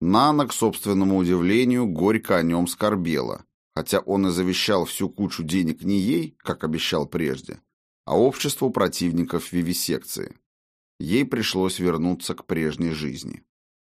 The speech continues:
Рано или поздно Нана должна была подцепить венерическую болезнь.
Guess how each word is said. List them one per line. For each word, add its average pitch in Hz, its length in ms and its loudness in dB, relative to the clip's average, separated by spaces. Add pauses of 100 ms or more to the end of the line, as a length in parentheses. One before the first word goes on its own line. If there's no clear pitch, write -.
Рано 92 360 2
или 87 180 2
поздно 123 540 2
Нана 107 400 4
должна 92 460 2
была 90 260 4
подцепить 90 640 -6
венерическую 90 760 0
болезнь. 85 580 -2